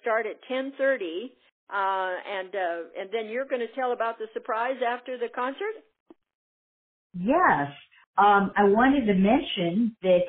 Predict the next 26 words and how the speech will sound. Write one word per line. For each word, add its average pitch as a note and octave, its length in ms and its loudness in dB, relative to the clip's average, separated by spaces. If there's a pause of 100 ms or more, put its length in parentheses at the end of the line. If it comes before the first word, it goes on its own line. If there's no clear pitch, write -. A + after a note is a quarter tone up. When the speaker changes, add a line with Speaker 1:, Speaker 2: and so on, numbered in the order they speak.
(140)
Speaker 2:
after C4 600 2
the - 100 -6 (100)
concert, G3 560 2 (480)
um, F#3 440 6 (140)
which G3 160 4 (100)
will G3 140 4
be G#3+ 200 2
in F#3 120 2
the E3+ 80 -2 (120)
sanctuary D3+ 800 -2
at C3+ 60 -2
our A2 200 -2 (100)
church, C#3+ 280 -8 (500)
uh, F3+ 340 6 (240)
for G3+ 100 2
those G3+ 320 4
who C4+ 100 0
wish A3 220 0 (220)
to C4+ 60 -12 (200)
stay, F3+ 580 -2 (240)
we'll G#3 260 2
be A3+ 160 2
having G#3+ 480 4
lunch A3 340 2 (240)
in F#3 340 0
Fellowship F#3 560 0